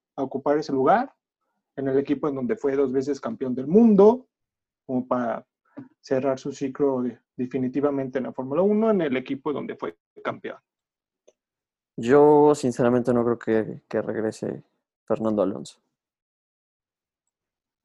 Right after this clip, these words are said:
Speaker 2: Sí, lo veo, lo veo muy complicado, la verdad. Es más, pon a Checo Pérez, güey, de una vez.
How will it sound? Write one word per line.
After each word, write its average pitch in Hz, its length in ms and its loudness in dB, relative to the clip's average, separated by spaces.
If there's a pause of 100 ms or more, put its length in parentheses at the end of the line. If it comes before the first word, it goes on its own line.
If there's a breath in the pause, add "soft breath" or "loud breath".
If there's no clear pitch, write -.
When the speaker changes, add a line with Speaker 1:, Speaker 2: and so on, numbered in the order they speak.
(640)
Speaker 2:
Sí, - 180 -8
lo 107 140 2
veo, 110 160 6
lo 113 180 6
veo 127 120 6
muy 135 240 4
complicado, 113 520 2
la 107 120 4
verdad. 104 320 0 (2750)
Es 117 80 -2
más, 147 220 2
pon 147 240 0
a 156 60 0
Checo 160 280 -2
Pérez, 165 260 2
güey, 165 360 -2
de 147 60 -6
una 151 140 -4
vez. 151 240 -4